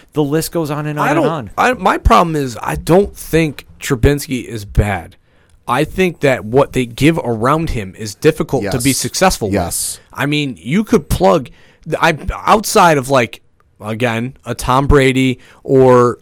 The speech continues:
Speaker 2: you know, another one of those elite quarterbacks, you plug him into Chicago,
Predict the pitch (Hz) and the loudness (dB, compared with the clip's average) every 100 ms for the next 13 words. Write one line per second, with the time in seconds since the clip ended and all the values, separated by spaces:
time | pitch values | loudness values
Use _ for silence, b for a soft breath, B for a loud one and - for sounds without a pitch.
0 | - 139 127 117 127 139 143 135 139 135 | -4 0 2 2 4 4 4 4 4 4
1 | 135 131 120 120 143 180 - 165 143 110 | 4 4 0 -2 -2 -2 2 6 6 4
2 | 98 95 - 135 208 - 294 151 165 160 | 0 -2 -6 -4 0 2 0 -2 -2 -2
3 | 135 - - 147 139 101 - | -2 -6 2 4 4 0 -10